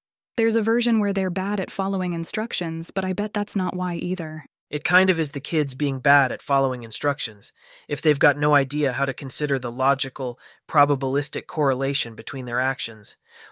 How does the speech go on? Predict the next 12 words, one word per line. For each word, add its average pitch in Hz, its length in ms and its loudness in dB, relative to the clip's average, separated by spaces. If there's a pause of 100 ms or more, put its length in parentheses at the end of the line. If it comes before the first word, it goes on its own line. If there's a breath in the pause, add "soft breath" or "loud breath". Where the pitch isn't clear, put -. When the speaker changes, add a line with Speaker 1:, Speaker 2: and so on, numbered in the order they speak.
Speaker 2:
or 185 200 10
examine 160 440 2
each 143 180 -2
other 135 220 2
for 131 180 -2
evidence 135 460 0
of 123 120 -12
being 135 260 -2
the 123 60 -4
sort 143 280 0
of - 80 -4
agent 143 480 -4